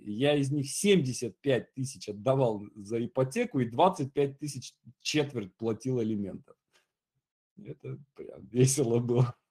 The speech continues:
Не, ну, в моменте это было не весело, конечно. Так, каждые года четыре-пять жопа. Так, бывало и похуже, в финансовой жопе.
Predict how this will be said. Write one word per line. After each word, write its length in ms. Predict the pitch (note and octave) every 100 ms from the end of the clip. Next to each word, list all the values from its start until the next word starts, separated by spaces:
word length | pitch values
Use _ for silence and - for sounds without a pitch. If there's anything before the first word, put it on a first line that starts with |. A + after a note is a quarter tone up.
| _
Не, 280 | B2 C#3 G3
ну, 180 | B2 F3+
в 100 | A#2
моменте 520 | C3 D3+ F3+ G3 F3
это 120 | E3+
было 260 | C#3+ C#3+ D3
не 200 | C#3 D3
весело, 460 | D3+ A#2 - F#2 F2+
конечно. 500 | F2+ F#2 F2+ - _ _ _ _ _ _ _ _ _ _ _ _ _ _ _ _ -
Так, 480 | G2+ A#1+ - - _
каждые 340 | B2+ B2 A2+
года 260 | G#2+ A2+ G2+
четыре-пять 680 | - - A2 F#2 - B2+ B2+
жопа. 580 | G#2 A#2 G#2 G#2+ G2 F#2 _ _ _ _ _ _ _ _ _ _ _ _ _ _ _ _ _ _
Так, 320 | B2+ A2 F2+
бывало 320 | A#2+ B2 G#2
и 80 | F#2+
похуже, 840 | F#2 F#2 - - A#2+ C3 C3+ C3+ C3
в 20 |
финансовой 680 | C3+ E2+ F#2 A2 - A#2+ A#2+
жопе. 680 | A#2 A#2+ A#2+ - A2 A2+